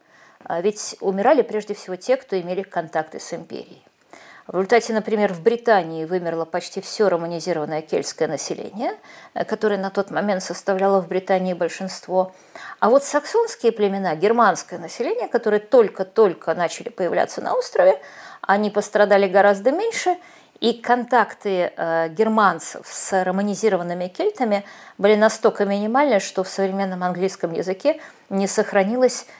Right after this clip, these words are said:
э, трех заимствованных от, э, кельтов, э, слов.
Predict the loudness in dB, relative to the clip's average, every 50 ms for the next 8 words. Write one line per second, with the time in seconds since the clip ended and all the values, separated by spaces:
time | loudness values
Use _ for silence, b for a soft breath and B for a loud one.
0 | B B -8 -4 -2 -2 -2 -2 -4 0 4 6 6 6 4 0 -4 -6 -6 0
1 | 2 2 2 2 0 -4 -4 -4 -2 0 0 0 -2 -2 -2 0 0 0 0 -2
2 | -12 -10 -6 -4 -4 -4 -4 -4 -2 0 0 0 0 0 -2 -2 -2 -6 -6 -4
3 | -2 -2 -2 -6 -8 -4 2 2 2 2 2 -2 -10 -14 -16